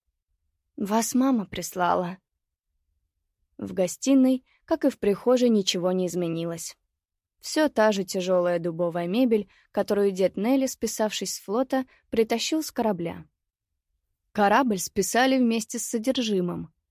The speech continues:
и офицерскому составу было разрешено забрать с собой все, что они посчитают нужным. Самые дорогие предметы, к примеру, позолоченные чернильные приборы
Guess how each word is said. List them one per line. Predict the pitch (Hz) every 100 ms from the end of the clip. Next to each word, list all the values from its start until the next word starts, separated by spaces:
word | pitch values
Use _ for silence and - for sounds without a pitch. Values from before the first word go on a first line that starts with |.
| _ -
и | 185
офицерскому | 185 208 - 190 - 185 185
составу | - 214 - 294 294
было | 226 294 302
разрешено | 277 247 233 220 208 226
забрать | 208 190 196 196
с | -
собой | 190 175 175
все, | - 247 277 277 - _
что | - 247
они | 269 330
посчитают | 311 - 214 202 190 180 190
нужным. | 175 170 185 165 165 _ _ _ _ _ _ _
Самые | - 190 190 180
дорогие | 175 180 180 180 175
предметы, | 185 175 208 277 - 180 _ _ _
к | -
примеру, | 262 233 196 180
позолоченные | 190 214 220 190 - 180 175
чернильные | - 208 196 180 170 170
приборы | 165 190 180 180 175